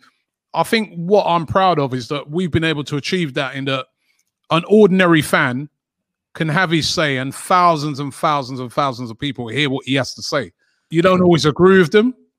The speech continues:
You know, I mean, a lot of fans that say, talk on the channel, "I don't really agree with what they do, their opinion," but that's football, isn't it? We all have different opinions.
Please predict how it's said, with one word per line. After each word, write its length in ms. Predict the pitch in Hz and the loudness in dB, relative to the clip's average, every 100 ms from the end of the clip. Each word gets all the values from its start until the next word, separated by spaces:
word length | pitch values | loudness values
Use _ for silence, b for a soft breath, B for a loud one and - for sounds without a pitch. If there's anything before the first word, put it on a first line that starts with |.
| _ _ | _ _
You 120 | 139 | -6
know, 200 | 151 156 | -2 0
I 220 | 160 147 147 | 0 0 0
mean, 220 | 147 139 | 0 0
a 60 | |
lot 140 | 143 143 | 0 -2
of 80 | - | -2
fans 240 | 147 135 | -4 -4
that 220 | 131 120 - | -8 -14 -10
say, 420 | - 143 135 120 b b b b - | -4 -2 -2 -6 b b b b -4
talk 240 | 170 151 | -2 2
on 80 | 151 | 0
the 60 | 147 | 0
channel, 360 | - 156 151 | 0 0 2
"I 100 | 156 | 0
don't 140 | 165 160 | 0 0
really 180 | 156 147 | -2 -2
agree 300 | 123 185 156 | 0 2 2
with 300 | 123 92 - _ - | 0 -6 -16 _ -10
what 300 | 127 160 120 | -2 -2 0
they 180 | 147 143 | 0 0
do, 220 | 131 170 131 | 0 0 0
their 200 | 139 143 | -2 0
opinion," 440 | 135 156 151 185 | 0 -2 -2 -2
but 100 | 185 | -2
that's 160 | 208 208 | -2 -4
football, 380 | - 233 180 185 | -6 -4 -2 -2
isn't 200 | 156 139 | -2 -6
it? 140 | 117 | -6
We 140 | 139 190 | -2 2
all 180 | 190 | 4
have 180 | 170 147 | 2 0
different 300 | 202 - 165 | -4 -6 -8
opinions. 640 | 143 160 156 156 151 - | -10 -8 -4 -4 -6 -10